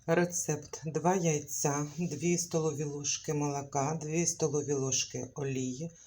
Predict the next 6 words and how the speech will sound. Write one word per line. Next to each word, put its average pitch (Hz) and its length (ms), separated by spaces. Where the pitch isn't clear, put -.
цукрозамінник, 143 1400
а, - 140
по 170 200
смаку 180 760
і 170 720
борошно 160 840